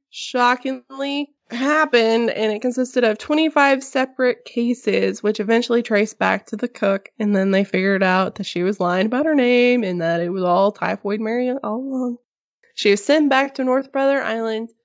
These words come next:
in nineteen fifteen to live the rest of her life there. She began working in the hospital in nineteen eighteen. She became a nurse and then finally a lab assistant. But she suffered a stroke in nineteen thirty-three and remained bedridden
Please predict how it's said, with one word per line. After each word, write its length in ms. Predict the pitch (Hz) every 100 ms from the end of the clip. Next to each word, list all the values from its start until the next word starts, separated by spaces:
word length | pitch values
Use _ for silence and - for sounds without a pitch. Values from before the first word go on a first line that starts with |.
| _ -
in 140 | 202
nineteen 440 | 202 208 226 269 262
fifteen 480 | 220 220 214 202 202
to 140 | 185
live 300 | 196 247 240
the 120 | 202
rest 320 | 196 269 -
of 60 | -
her 140 | 277
life 360 | 233 185 185 -
there. 300 | 190 185 196
She 140 | 196 190
began 340 | 208 240 254
working 320 | 240 254 277
in 60 | 269
the 80 | 269
hospital 520 | 254 254 262 269 240
in 80 | 214
nineteen 380 | 196 202 240 240
eighteen. 580 | 262 - 208 202 208 -
She 160 | -
became 320 | 202 196 190 262
a 40 |
nurse 440 | 302 233 240 247 -
and 120 | 202
then 140 | 190 196
finally 540 | 196 214 220 220 196
a 40 | 190
lab 360 | 220 269 277
assistant. 600 | 214 - 180 - 175 - _ _ _ _ -
But 160 | 196
she 140 | 196 202
suffered 400 | - 294 302 285
a 80 | 269
stroke 420 | - 233 226 226
in 120 | 202
nineteen 420 | 190 202 220 214
thirty-three 680 | 208 196 196 196 180 185 180
and 180 | 190 180
remained 380 | 180 190 196 196
bedridden 540 | 226 240 220 214 226